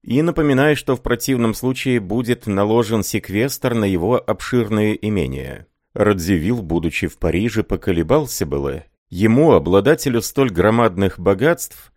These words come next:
страшно было расстаться с ними, но, построив уже план поездки в Константинополь, он посоветовался с французским министром герцогом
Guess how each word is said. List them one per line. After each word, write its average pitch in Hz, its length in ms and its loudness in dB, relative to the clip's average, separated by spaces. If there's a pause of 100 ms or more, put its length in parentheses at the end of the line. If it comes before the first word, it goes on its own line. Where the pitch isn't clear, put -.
(260)
страшно 127 560 0
было 92 280 2
расстаться 90 680 -2
с - 100 -10
ними, 78 440 -4 (140)
но, 90 220 2
построив 92 640 2
уже 87 240 2
план 95 360 2
поездки 85 580 -2
в - 80 -14
Константинополь, 98 880 -2
он 85 220 -2
посоветовался 92 880 0
с - 80 -8
французским 101 600 -2
министром 95 640 -2
герцогом 95 600 0